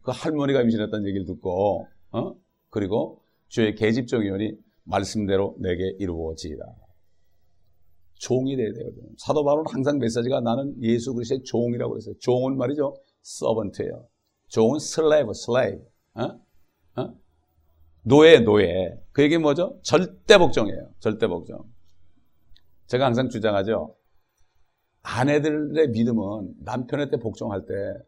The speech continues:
이거는 백 프로예요, 백 프로. 어? 그렇기 때문에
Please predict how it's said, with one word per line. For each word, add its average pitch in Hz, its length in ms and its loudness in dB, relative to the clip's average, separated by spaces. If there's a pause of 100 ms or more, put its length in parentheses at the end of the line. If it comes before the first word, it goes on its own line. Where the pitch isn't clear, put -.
(280)
이거는 110 520 -4 (260)
백 - 180 -12
프로예요, 104 260 -6
백 90 140 -16
프로. - 240 -20 (280)
어? - 180 -12 (220)
그렇기 131 220 0
때문에 117 480 0